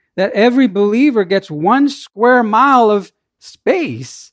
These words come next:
That's a lot of space to live in. So God, his Father's house, has lots of rooms. And Jesus says that I go to prepare a place for you.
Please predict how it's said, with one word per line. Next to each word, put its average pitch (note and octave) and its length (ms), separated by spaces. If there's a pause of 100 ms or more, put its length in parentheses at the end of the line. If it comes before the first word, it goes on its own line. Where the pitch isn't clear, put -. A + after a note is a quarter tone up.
(260)
That's - 240
a G#3+ 60
lot B2+ 320
of A3+ 80
space E4+ 800
to F3+ 140
live F#4 300
in. B2+ 400 (340)
So D#3 180
God, D#3+ 640 (500)
his C#3 220
Father's G3 440
house, F#3+ 320
has D#3+ 180
lots F#3 420
of F#3+ 80
rooms. G3 480 (320)
And F#3+ 180
Jesus A#3 520
says F#3+ 320
that F#3 320
I D#4 320
go E3+ 760 (460)
to F#3+ 120
prepare G#3+ 540
a A#3 40
place C#4 380
for G3+ 160
you. D#3 220